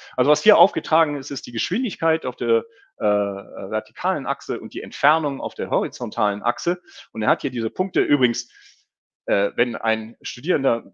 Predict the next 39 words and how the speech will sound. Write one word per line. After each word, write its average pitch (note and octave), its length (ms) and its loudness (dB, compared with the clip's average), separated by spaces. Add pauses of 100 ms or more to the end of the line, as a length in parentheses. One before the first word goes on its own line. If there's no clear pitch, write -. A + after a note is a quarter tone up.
zu - 240 -10
mir A#2+ 260 -2
mit G#2 140 -12
so A2 120 -8
einem G2+ 220 -10
Plot - 260 -6
käme G#2+ 360 -4
in G2 100 -12
einem G2+ 240 -8
Laborbuch A2 480 -6
oder G2+ 160 -6
so, G2+ 140 -6
dann G2 180 -8
würde G2+ 180 -2
er F#2+ 60 -4
natürlich F#2+ 340 -10
hochkant G#2 380 -8
rausfliegen. C3 540 -2
Es F#2 120 -12
ist - 60 -14
alles G2 220 -8
Mögliche, G2+ 400 -12
nach G2 260 -10
moderner G#2+ 560 2 (140)
Empfinden A2+ 460 -2
ist F#2+ 160 -6
alles F#2+ 280 -4
Mögliche, G2 580 -4
äh, F2+ 100 -2
falsch C#3+ 320 0
an A2+ 80 -6
diesem G#2+ 180 -10
Plot. - 240 0
Es - 100 -14
sind G2+ 120 -14
keine E2+ 200 -8
Fehlerbalken G#2 600 0
hier F#2+ 120 -8
drauf. F#2 320 0